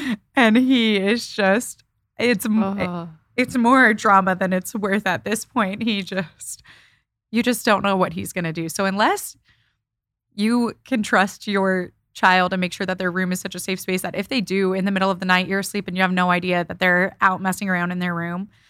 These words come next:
Speaker 1: unless you can assure that that's gonna be safe, try to keep them in a crib as long as possible. Another big thing is preparation, getting them really excited about it, getting them excited about staying in their bed, rewards for when they do stay in their bed until their light comes on,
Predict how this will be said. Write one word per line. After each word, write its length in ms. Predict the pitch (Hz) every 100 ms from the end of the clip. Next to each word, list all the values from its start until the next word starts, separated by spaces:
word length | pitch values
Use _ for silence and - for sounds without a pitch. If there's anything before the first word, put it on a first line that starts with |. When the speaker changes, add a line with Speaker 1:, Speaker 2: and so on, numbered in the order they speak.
| _ _ _ _ _ -
Speaker 1:
unless 280 | 202 208 -
you 60 |
can 220 | 202 208 185
assure 400 | 196 - 196 190
that 100 | 180
that's 200 | 185 -
gonna 140 | 185
be 100 | 180
safe, 280 | - 175 -
try 300 | - 196 190
to 60 |
keep 200 | 196 208 -
them 120 | 196
in 60 |
a 60 | 190
crib 380 | - 170 175 185 - -
as 160 | 190 180
long 180 | 165
as 100 | 170 -
possible. 540 | 151 - 180 175 175 _ _ _ _ _ _ _ -
Another 320 | 185 185 190
big 200 | 180 180
thing 260 | - 196 196
is 100 | 185
preparation, 840 | - 196 175 175 - 175 170 175 _
getting 200 | 185 190
them 120 | 190
really 180 | 185 185
excited 440 | 175 - 175 175 180
about 280 | 170 165
it, 180 | 160 -
getting 200 | 180 185
them 160 | 185 180
excited 360 | 180 - 175 175
about 200 | 175 -
staying 320 | - 240 233
in 80 | 214
their 180 | 208
bed, 320 | 202 185 180 180
rewards 540 | 180 180 202 208 -
for 160 | - 185
when 100 | 180
they 140 | 180
do 160 | 202 240
stay 240 | - 208
in 80 | 190
their 120 | 185
bed 380 | 175 180 175 170 - _ _ _ _ _ _
until 240 | 196 190 180
their 160 | 196
light 240 | 190 202 -
comes 320 | 196 180 180
on, 420 | 180 175 170 175